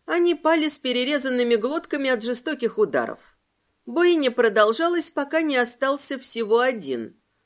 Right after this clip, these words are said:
Мужчина с темными, мокрыми от крови кудряшками, упавший на спину, чтобы снять сапоги. Он начал отползать к стене. Глаза округлились от ужаса,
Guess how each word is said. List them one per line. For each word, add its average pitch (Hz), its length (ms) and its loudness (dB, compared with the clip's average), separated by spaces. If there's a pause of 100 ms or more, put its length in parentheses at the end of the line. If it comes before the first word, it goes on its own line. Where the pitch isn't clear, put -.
Мужчина 262 580 0
с - 160 -6
темными, 240 560 -2
мокрыми 254 480 -2
от 226 160 0
крови 285 280 -4
кудряшками, 156 840 -4 (180)
упавший 226 520 2
на 247 200 -2
спину, 247 340 -2
чтобы 226 260 2
снять 208 360 -2
сапоги. 185 640 -4 (360)
Он 349 300 2
начал 311 340 0
отползать 240 720 2
к - 60 -20
стене. 190 680 -4 (160)
Глаза 240 480 4
округлились 220 640 2
от 247 180 -2
ужаса, 139 500 -4